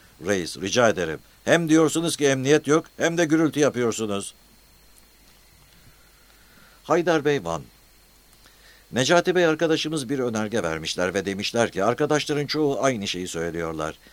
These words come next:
Eğer arkadaşlar aynı şeyi tekrar edecek olursa bitmez. Bu bakımdan söylenmeyecek sözler üzerine söylenecek olursa mesele daha kolay neticelenmiş olur.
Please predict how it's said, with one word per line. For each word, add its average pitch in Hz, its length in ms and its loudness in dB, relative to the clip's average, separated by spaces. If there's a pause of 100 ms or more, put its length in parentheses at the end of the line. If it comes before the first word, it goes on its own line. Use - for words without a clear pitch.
(140)
Eğer 180 200 6
arkadaşlar 170 680 2
aynı 165 280 -2
şeyi 101 240 -2
tekrar 123 380 0
edecek 120 360 -4
olursa 117 400 -2
bitmez. 85 480 -8 (260)
Bu 208 120 8
bakımdan 165 440 2
söylenmeyecek 139 800 0
sözler 113 500 -2
üzerine 92 440 -4
söylenecek 117 560 -4
olursa 113 480 0 (260)
mesele 156 440 2
daha 156 200 6
kolay 143 320 0
neticelenmiş 104 680 -2
olur. 87 260 -4